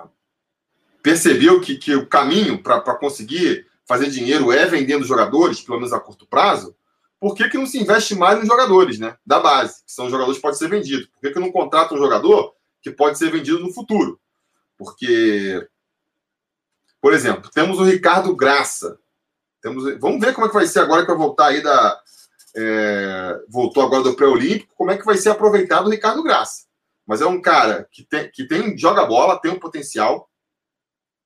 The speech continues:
tá convocado pra seleção pré-olímpica, pode ser convocado pras Olimpíadas, quer dizer, isso aí dá uma, um baita brilho lá no, no currículo dele, e vai ficar no banco do Vasco, que nem ficou no ano passado? Tem que ver isso aí, por exemplo, né?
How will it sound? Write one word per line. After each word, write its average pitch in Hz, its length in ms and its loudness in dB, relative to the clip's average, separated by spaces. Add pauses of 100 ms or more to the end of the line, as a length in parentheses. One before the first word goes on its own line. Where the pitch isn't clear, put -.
(500)
tá 202 180 2
convocado 185 440 -2
pra 151 140 -6
seleção 143 680 -4 (140)
pré-olímpica, 139 600 -4 (400)
pode 226 260 2
ser 214 120 0
convocado 160 460 -2
pras 139 140 -12
Olimpíadas, 139 800 -4
quer 131 120 -4
dizer, 107 240 -8
isso 90 200 -10
aí 110 100 -4
dá 123 120 -2
uma, 107 240 -8
um 98 160 -12
baita 127 560 0 (420)
brilho 139 400 4
lá 135 160 4
no, 107 440 -2 (280)
no 123 160 -10
currículo 277 380 0
dele, 277 460 2 (240)
e 135 80 -8
vai 180 120 4
ficar 190 200 0
no 160 100 0
banco 202 320 2
do 120 100 -12
Vasco, 202 480 -2
que - 80 -20
nem 135 120 -6
ficou 143 180 -4
no 135 60 0
ano 123 100 -8
passado? 120 480 -2 (1000)
Tem 107 140 -14
que 110 100 -20
ver 143 140 -2
isso 175 160 -6
aí, 185 100 -2
por 208 120 2
exemplo, 254 360 -2
né? 113 200 -8